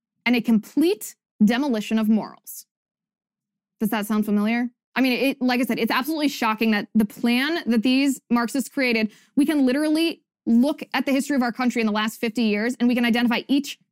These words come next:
exact step that was taken. And unfortunately, so far, it's been successful. So this is what Kengor said. He said, quote, and this is in the book, "For Reich, like so many other communist theorists,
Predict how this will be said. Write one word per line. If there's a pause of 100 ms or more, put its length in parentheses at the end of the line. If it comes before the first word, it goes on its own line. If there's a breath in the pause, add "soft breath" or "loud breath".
(160)
exact
step
that
was
taken.
And
unfortunately,
so
far, (320)
it's
been
successful.
So
this
is
what
Kengor (260 soft breath)
said.
He
said,
quote, (460)
and
this
is
in
the
book, (480)
"For
Reich, (120)
like
so
many
other
communist
theorists,